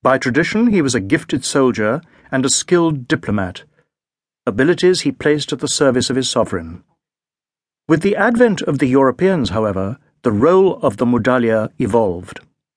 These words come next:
The Kandian kingdom remained unconquered in the hills until eighteen fifteen, but as the Portuguese, Dutch, and finally the British occupied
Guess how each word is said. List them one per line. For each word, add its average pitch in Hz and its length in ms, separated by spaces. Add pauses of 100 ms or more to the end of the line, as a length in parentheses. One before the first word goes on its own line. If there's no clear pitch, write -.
(580)
The 123 100
Kandian 185 600
kingdom 120 480 (160)
remained 160 500
unconquered 160 640
in 127 100
the 120 80
hills 123 440
until 131 360
eighteen 147 380
fifteen, 98 640 (580)
but 120 100
as 180 240
the - 100
Portuguese, 147 760
Dutch, 123 500
and 135 180
finally 160 420
the 120 100
British 127 480 (260)
occupied 131 640